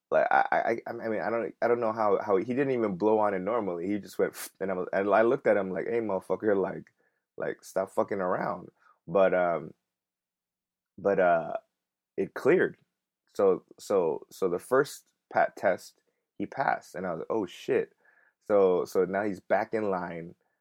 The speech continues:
uh, of a bunch of cars, and now it's the official checkpoint. And, um, this dude goes, "All right, blow into it." And, um, he's, uh,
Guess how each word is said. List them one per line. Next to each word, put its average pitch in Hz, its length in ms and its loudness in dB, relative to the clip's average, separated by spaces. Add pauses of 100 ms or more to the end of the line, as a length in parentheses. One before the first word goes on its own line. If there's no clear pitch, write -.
(220)
uh, 80 380 -6
of 82 200 -4
a 60 100 -2
bunch 95 240 -6
of 98 100 -6
cars, 80 540 -4 (120)
and 85 380 -12
now 90 180 -4
it's 87 160 -6
the 87 160 -6
official 90 460 -6
checkpoint. 85 640 -10 (540)
And, 82 680 -12
um, 78 420 -16 (320)
this 95 160 -10
dude 95 300 -6 (240)
goes, 78 240 -4
"All 85 80 -6
right, 82 240 -6 (280)
blow 90 200 -2
into 82 260 -8
it." - 100 -12 (1200)
And, 85 320 -14
um, 71 280 -10 (1300)
he's, 95 340 -4
uh, 85 280 -10